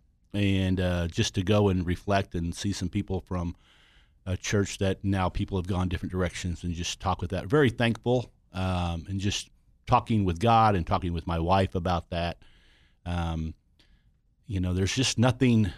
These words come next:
that you can buy me or give me other than, uh, you know, you know, just a relationship. And so whether it's the relationship that God has allowed us to have in community,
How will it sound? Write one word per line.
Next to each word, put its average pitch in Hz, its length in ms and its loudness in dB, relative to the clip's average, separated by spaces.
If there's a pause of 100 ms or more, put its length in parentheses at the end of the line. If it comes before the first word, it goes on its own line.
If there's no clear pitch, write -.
(380)
that 101 160 -2
you 101 100 -4
can 87 200 -4
buy 85 320 2
me 143 260 4 (220)
or 82 280 -6 (160)
give 117 260 2
me 131 360 4 (560)
other 98 220 2
than, 92 460 0
uh, 85 520 -8 (840)
you 92 80 -12
know, 85 300 -10 (400)
you 98 140 -4
know, 90 100 -2
just 92 240 -6
a 98 60 2
relationship. 92 640 -2
And 87 100 -6
so 95 160 -2
whether 95 240 0
it's - 240 -6
the 98 80 -6
relationship 95 380 -4
that 90 140 -6
God 92 200 -2
has 82 120 -4
allowed 90 240 -2
us 87 100 -8
to 85 80 -8
have 87 240 -6
in 82 100 -6
community, 85 540 -6